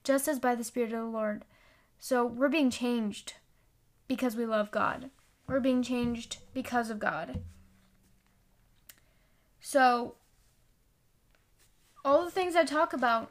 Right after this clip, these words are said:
in my sessions, I just want you guys to know that that's your own personal convictions, and I'm just here to share. Um,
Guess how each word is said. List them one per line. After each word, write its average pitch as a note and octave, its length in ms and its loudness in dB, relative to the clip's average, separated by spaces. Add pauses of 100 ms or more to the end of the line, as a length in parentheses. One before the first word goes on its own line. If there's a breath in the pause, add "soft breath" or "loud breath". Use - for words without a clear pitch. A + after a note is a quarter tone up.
(120)
in B3+ 100 -6
my A#3+ 120 -4
sessions, A#3 640 -6 (680 soft breath)
I B3+ 80 0
just C4 200 -2
want C#4 200 2
you C4+ 120 0
guys B3 240 -2
to B3+ 60 -4
know B3 260 0
that A#3+ 200 -8
that's B3 240 0
your B3+ 100 2
own A#3+ 140 0
personal B3 400 -4
convictions, A#3+ 640 -6 (320 loud breath)
and A#3+ 160 -2
I'm A#3+ 100 0
just A3+ 180 -6
here A#3+ 120 -4
to A3 100 -6
share. G#3+ 460 -6 (540)
Um, G#3+ 420 -4